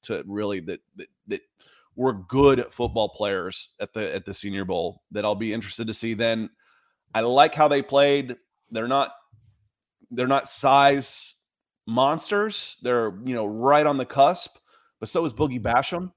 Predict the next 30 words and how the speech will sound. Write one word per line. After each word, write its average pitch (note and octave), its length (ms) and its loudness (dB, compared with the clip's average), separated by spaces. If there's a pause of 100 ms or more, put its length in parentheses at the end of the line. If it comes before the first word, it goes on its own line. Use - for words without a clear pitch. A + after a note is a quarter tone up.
was G#2+ 120 -8
a A2 80 -6
guy A#2 160 2
like A#2 220 0
that A#2+ 180 2
out A2+ 80 0
of G#2 80 -4
Wake G#2+ 220 -6
Forest A#2 400 -2
and G#2+ 80 -8
has G2+ 100 -10
been G#2+ 260 -8
really A#2+ 280 0
good A2 240 -2
the G#2 60 -12
first G#2+ 300 -6
two A2 80 -8
years G#2 300 -6
for G2+ 280 -6 (220)
the G#2 80 -12
Buffalo G#2+ 380 -2
Bills. G#2 320 -2 (320)
That's C3 180 2
kinda C#3+ 220 2
how A#2 140 6
I A2+ 60 4
see, A2+ 380 -6
um, G2+ 400 -4 (720)
kinda A#2+ 220 -2
see A#2 220 -4